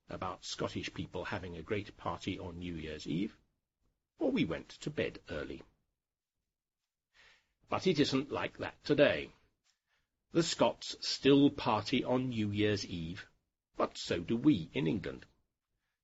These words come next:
The Scots still have a huge street party in Edinburgh, the capital city of Scotland, with bands and singers and fireworks. But so do we in many cities in England. In London, for example,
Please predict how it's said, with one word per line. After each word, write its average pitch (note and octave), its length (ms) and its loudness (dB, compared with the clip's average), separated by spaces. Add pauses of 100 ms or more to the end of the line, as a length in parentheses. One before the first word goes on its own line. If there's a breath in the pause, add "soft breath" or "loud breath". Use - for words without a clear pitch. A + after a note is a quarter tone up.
(300)
The F#3 100 6
Scots - 540 -2
still E3+ 400 8
have G#2 180 -2
a F#2+ 60 -2
huge G3 500 0
street - 560 -4
party - 460 -8
in C3 220 2
Edinburgh, E2 500 -4 (240)
the G2+ 80 -4
capital G2+ 480 -8
city - 380 -4
of F#2 120 -14
Scotland, - 600 -10 (460)
with B2+ 280 -2
bands G2 600 -2 (160)
and D3+ 160 2
singers F#2 600 -4 (140)
and G2 140 -8
fireworks. F#2+ 800 -4 (1000)
But - 160 -4
so - 220 0
do A2+ 180 -2
we C#3+ 340 0 (340)
in F2 160 -6
many F2 240 -4
cities G2+ 420 -6
in D3+ 180 -2
England. D2+ 400 -4 (840)
In D3 260 8
London, E3+ 420 6
for G2 200 -4
example, D2+ 600 -8